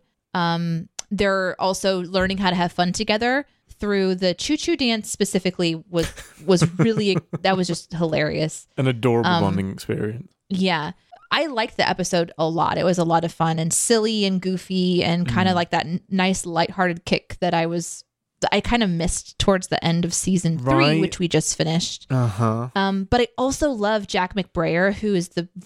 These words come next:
Speaker 1: voice of Badgie. So as soon as Badgie started talking, I was like, "Oh my
Speaker 2: Oh,
Speaker 1: God,
Speaker 2: you
Speaker 1: I
Speaker 2: knew the
Speaker 1: love this
Speaker 2: voice.
Speaker 1: guy." Yeah,
Speaker 2: Oh, that's
Speaker 1: he's great.
Speaker 2: amazing. What else has he done?
Speaker 1: Yeah.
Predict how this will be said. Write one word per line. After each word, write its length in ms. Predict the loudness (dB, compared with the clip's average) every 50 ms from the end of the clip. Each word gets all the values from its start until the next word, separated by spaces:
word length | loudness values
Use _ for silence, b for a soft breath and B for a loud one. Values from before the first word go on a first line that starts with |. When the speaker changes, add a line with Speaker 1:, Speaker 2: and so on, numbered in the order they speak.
| _ -4
Speaker 1:
voice 640 | -2 0 2 2 0 0 -2 -4 -4 -4 -4 -6 -10 _ _ 2
of 320 | 2 2 2 0 -2 -4
Badgie. 560 | -2 0 0 0 0 0 0 0 0 0 -2 -4 b b b b
So 220 | b 0 2 2
as 140 | 2 2 0
soon 280 | -4 -6 -4 -2 0 2
as 160 | 0 0 -2
Badgie 460 | -2 -2 0 0 2 2 0 0 -2
started 220 | -2 0 -2 -2 0
talking, 340 | 0 0 0 0 0 -2
I 60 | 0 0
was 100 | 0 0
like, 140 | -2 -2 -2 -2
"Oh 180 | 0 0 2 2 2
my 80 | 2
Speaker 2:
Oh, 80 | 4 4
Speaker 1:
God, 20 |
Speaker 2:
you 100 | 4 4 4
Speaker 1:
I 40 | 4 4 2 2
Speaker 2:
knew 80 | 2 4
the 80 | 2 2
Speaker 1:
love 80 | 2
this 200 | 4 2 4 4 4 4
Speaker 2:
voice. 80 | 2 2
Speaker 1:
guy." 300 | 2 2 0 -2 -4 -8
Yeah, 320 | -6 -4 0 2 2 4
Speaker 2:
Oh, 40 | 4 4
that's 140 | 2 2 0
Speaker 1:
he's 160 | -2 -2 -2
great. 140 | 0 2 4
Speaker 2:
amazing. 500 | 4 4 4 2 0 0 0 -2 -2 -2
What 140 | 0 0 0
else 180 | 0 0 -2 -4
has 120 | -4 -2
he 80 | 0 2
done? 200 | 2 2 2 2
Speaker 1:
Yeah. 200 | 2 0 0